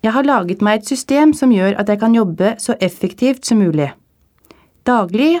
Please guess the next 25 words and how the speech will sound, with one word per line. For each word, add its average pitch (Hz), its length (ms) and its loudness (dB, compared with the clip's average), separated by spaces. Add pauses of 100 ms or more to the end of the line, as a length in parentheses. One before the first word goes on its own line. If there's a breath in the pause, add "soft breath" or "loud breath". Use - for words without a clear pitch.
har 220 180 0
jeg 214 240 0
ansvaret 190 560 -2
for 226 160 -2
femten 202 540 -2
rom. 160 160 2 (2000)
Det 233 160 2
er 247 220 0
mange 247 340 4
stuepiker 202 640 -2
her 165 160 -2
på 185 160 -4
hotellet. 151 460 -4 (760 soft breath)
Noen 247 480 4
er 220 160 -2
fra 247 160 0
hjemlandet 170 460 2
mitt, 320 340 -2 (160)
mange 208 320 2
er 180 80 -2
fra 214 160 -4
Thailand 196 600 0
og 214 100 -4
Sri 226 160 0
Lanka, 190 460 -2